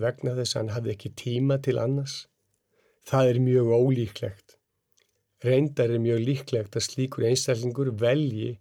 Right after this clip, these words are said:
að nota tíma sinn í alls kyns afþreyingu þar sem hann gengur frá sjálfum sér. Þegar við hugsum vel um okkur líður okkur betur. Það á að sjálfsögðu líka við um heimilið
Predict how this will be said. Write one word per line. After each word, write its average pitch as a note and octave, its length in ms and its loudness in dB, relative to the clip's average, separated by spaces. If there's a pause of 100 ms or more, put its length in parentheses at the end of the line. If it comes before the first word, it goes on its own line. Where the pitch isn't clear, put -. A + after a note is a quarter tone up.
(340)
að A#2+ 240 0
nota D#3+ 320 2
tíma C3 400 -2
sinn A#2 240 -2
í - 20 -2
alls B2 240 0
kyns C3 240 -2
afþreyingu A#2 640 -2 (400)
þar A2 160 0
sem A#2 100 0
hann A2 220 0
gengur A#2 420 0
frá - 220 -2 (160)
sjálfum A2+ 420 0
sér. G#2 360 -8 (1300)
Þegar B2 140 0
við A2 100 0
hugsum D#3+ 380 0
vel C#3 300 4
um B2+ 180 0
okkur A2+ 240 -6
líður A2+ 260 0
okkur G#2+ 200 -8
betur. G#2 320 -6 (680)
Það B2 240 2
á A#2+ 60 4
að A#2+ 160 2
sjálfsögðu C3+ 500 2
líka B2 320 0
við A#2 220 0
um G#2+ 100 -4
heimilið A#2+ 540 0